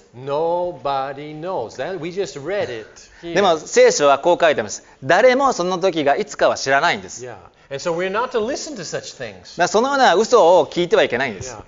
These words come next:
Speaker 1: But what we are told here is that we have a responsibility to understand when the season is.
Speaker 2: でも私たちには責任があります。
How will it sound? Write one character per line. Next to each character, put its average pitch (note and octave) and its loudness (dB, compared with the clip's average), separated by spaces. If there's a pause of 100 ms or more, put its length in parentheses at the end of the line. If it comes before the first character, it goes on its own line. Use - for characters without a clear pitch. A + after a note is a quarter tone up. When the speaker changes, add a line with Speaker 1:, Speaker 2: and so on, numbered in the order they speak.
(160)
Speaker 1:
But F3 0
what G#3+ 4
we G#3 0
are C#4 -2
told F#3+ -4
here G#3 -8 (240)
is E3+ -6
that E3+ -6
we A3+ -8
have A#3+ -2
a G#3 0
responsibility G#3+ -6 (260)
to G3+ -8
understand G#3+ -8 (100)
when D4 -10
the B3+ -12
season F3+ -14
is. G2 -18 (160)
Speaker 2:
で A#3 4
も G3 6
私 C#4 4
た C4+ 4
ち F#3 -6
に D#3+ 0
は C3+ 2
責 E3+ -2
任 E3 -2
が D#3 2
あ D3 4
り C#3 -2
ま B2+ 0
す。 - -16